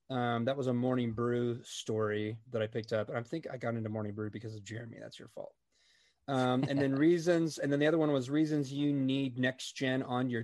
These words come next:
Speaker 1: team. And that was a Carey Nieuwhof story that I picked up on.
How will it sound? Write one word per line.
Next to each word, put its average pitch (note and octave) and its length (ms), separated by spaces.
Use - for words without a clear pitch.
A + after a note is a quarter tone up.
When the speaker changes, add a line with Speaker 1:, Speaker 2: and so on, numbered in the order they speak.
Speaker 1:
team. A#2+ 520
And B2 140
that D3+ 100
was D#3 140
a B2+ 60
Carey B2+ 340
Nieuwhof A2+ 520
story A2+ 400
that A2 100
I G#2+ 60
picked A2 280
up G#2+ 160
on. G#2 280